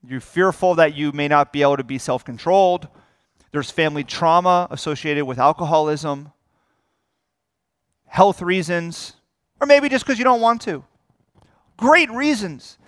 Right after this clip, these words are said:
Listen, in your Christian freedom, you can choose to say, "No, I don't want to do that." But it should be because of your Christian freedom. Because you're not under the law, you're under grace.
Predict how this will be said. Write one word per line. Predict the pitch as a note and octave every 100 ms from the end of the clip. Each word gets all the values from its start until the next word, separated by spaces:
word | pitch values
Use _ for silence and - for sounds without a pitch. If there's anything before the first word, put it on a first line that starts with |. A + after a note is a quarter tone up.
| _
Listen, | B3+ - G3+ - - _
in | C#4 C4
your | B3 D4+
Christian | - D4+ B3+ - B3
freedom, | - A#3 A#3+ C#4+ E4 D#4+ _ _ _ _ _ _ _ _ _ _
you | - D#4
can | C4+ A3+
choose | - - D#4+ D4+ A3+
to | B3
say, | - A#3+ A3+ A3+ - _ _ _
"No, | D#4 D#4
I | G#3
don't | E3+
want | D3+
to | C3
do |
that." | A#2+ G2+ - _ _ _ _ _ _ _ _ _ _ _ _ _ _ _ _ _ _ _ _ _ _ _ _ _ _
But | D3+ F#3+
it | F#3+
should | - A3+
be | A3+
because | G#3 G3+ F#3+
of | D#3+
your | D3+
Christian | - F3 - B2
freedom. | - G3+ C#3+ A2+ A2+ _ _ _ _ _ _ _ _ _
Because | D#3 E3+ D3+
you're | D3
not | F#3 -
under | F#3 E3+
the | C3
law, | D3+ G#3+ B2 C3+ - _ _
you're | D3+
under | D3 B2+
grace. | D#3 F#3 A#2 - -